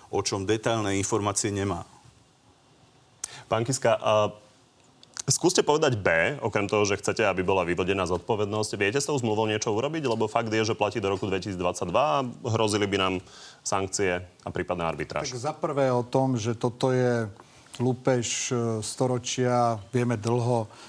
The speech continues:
Speaker 3: My sme spravili také krátke, krátke vyčíslenie a vyšlo nám to v porovnaní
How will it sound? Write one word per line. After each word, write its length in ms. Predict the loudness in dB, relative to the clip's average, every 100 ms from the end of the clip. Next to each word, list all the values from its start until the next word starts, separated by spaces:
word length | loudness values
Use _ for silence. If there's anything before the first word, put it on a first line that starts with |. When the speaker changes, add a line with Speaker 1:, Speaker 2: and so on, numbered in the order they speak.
| -6
Speaker 3:
My 60 | -2
sme 160 | 0 -2
spravili 480 | 0 2 4 4 4
také 320 | 0 -2 0
krátke, 800 | 2 2 0 0 2 4 2 -2
krátke 480 | 2 2 2 -2 0
vyčíslenie 720 | 0 0 -2 0 0 2 2
a 80 | 2
vyšlo 400 | 0 0 0 2
nám 240 | 0 0
to 160 | -2 -2
v 80 |
porovnaní 640 | 0 0 2 0 0 -2